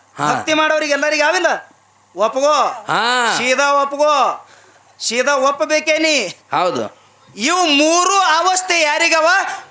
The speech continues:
Speaker 2: ಭಕ್ತಿ ಮಾಡೋರಿಗವ.
Speaker 1: ಹೌದು.
Speaker 2: ಯಾವುದು?
Speaker 1: ಹಾ.
Speaker 2: ಸ್ವಪ್ನ, ಸುಪ್ತಿ, ಜಾಗ್ರ.
Speaker 1: ಹೌದು.
Speaker 2: ಅಂದ್ರೆ ಎಚ್ಚರಿರುವುದು. ಆದ್ರೆ ಇದಕ್ಕ ಮುಂದೆ ದಾಟ್ದಿ ಅಂದ್ರ
Speaker 1: ಹೌದು.
Speaker 2: ಭಕ್ತಿ ಇಲ್ಲಿಗೆ ಬಂದೈತು.
Speaker 1: ಹೌದು.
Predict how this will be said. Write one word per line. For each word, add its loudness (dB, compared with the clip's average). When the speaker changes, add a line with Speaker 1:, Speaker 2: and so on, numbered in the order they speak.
Speaker 2:
ಭಕ್ತಿ -2
ಮಾಡೋರಿಗವ. 2
Speaker 1:
ಹೌದು. -2
Speaker 2:
ಯಾವುದು? 0
Speaker 1:
ಹಾ. -2
Speaker 2:
ಸ್ವಪ್ನ, -2
ಸುಪ್ತಿ, -4
ಜಾಗ್ರ. -2
Speaker 1:
ಹೌದು. 0
Speaker 2:
ಅಂದ್ರೆ 0
ಎಚ್ಚರಿರುವುದು. -2
ಆದ್ರೆ 0
ಇದಕ್ಕ -2
ಮುಂದೆ 0
ದಾಟ್ದಿ 0
ಅಂದ್ರ -2
Speaker 1:
ಹೌದು. 0
Speaker 2:
ಭಕ್ತಿ -4
ಇಲ್ಲಿಗೆ -4
ಬಂದೈತು. -4
Speaker 1:
ಹೌದು. 0